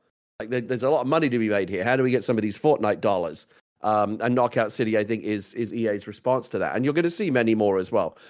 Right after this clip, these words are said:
Um, but I think it's gonna be a while before Fortnite is, is knocked off its perch. It's gonna be the, the gaming choice of, uh, twelve-year-olds of all ages,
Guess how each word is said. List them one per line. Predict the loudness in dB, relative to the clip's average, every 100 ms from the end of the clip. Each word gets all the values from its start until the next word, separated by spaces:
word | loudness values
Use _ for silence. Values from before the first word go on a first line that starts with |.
| -10 0
Um, | 2 4 2 2
but | 2
I | 4
think | 2
it's | 4
gonna | 4 4
be | 4
a |
while | 6 6 6 4 0 _ _ _ _ _ _ -8
before | -4 0 -2
Fortnite | 0 2 4 4 4
is, | 2 -2 -2
is | -4 0
knocked | 0 0 0
off | 0 -2
its | -6
perch. | -6 -2 0 -2
It's | -6
gonna | -2 0
be | 2 2 2
the, | 2 2 0 -8 _
the | -8
gaming | -2 0 2 -2
choice | -2 2 2 2
of, | -4 -4 -2
uh, | -4
twelve-year-olds | -2 -2 0 0 0 -2
of | -2
all | 0 2
ages, | 2 0 -2 -4